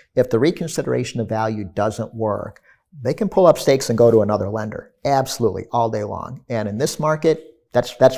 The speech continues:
probably the, the, the, uh, option of choice because, like you said, the seller has the ability to say, "Next, this buyer is too much trouble, you're out, let's look at the next party." The other thing that can happen is that the, if the appraisal was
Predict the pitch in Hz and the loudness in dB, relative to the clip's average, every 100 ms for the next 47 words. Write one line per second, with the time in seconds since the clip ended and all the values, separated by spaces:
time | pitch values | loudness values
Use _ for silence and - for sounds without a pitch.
0 | - - 131 131 127 110 107 101 - 107 | 2 6 6 6 2 2 0 -2 -4 -6
1 | 101 95 95 104 101 101 95 - 113 - | -6 -8 -8 -8 -6 -6 -6 -2 -2 -4
2 | 110 98 - - 107 98 - - _ _ | -8 -8 -6 0 0 0 -8 -14 _ _
3 | 110 107 110 104 101 - - - 113 120 | -8 -2 0 0 -2 -10 -20 -6 -2 -2
4 | 135 120 202 117 113 - 135 131 127 123 | -2 0 2 2 0 2 6 6 6 4
5 | 123 113 120 113 - 107 107 - - 135 | 2 4 4 2 -2 -4 -4 -10 -2 2
6 | 143 - - - _ _ 117 - 123 123 | 2 2 -10 -12 _ _ 0 2 2 4
7 | 113 104 - 170 165 - 151 147 147 - | 2 0 0 0 2 4 6 6 2 -6
8 | - 120 139 139 131 127 - - _ 120 | -6 4 6 8 8 6 2 -18 _ 0
9 | 117 127 113 98 110 110 - - 95 95 | 4 4 2 0 0 -2 -4 -8 -8 -8
10 | 98 _ - _ _ _ - 190 240 208 | -14 _ -20 _ _ _ 4 8 8 8
11 | - 147 135 123 - - 120 117 113 113 | 6 2 4 0 0 -2 0 0 0 0
12 | 107 101 117 131 - 113 - 110 113 120 | -2 -4 -6 -4 -2 -2 -2 -6 -4 -6
13 | 113 110 - 208 202 165 123 110 117 104 | -2 -4 0 2 2 2 2 2 -2 -4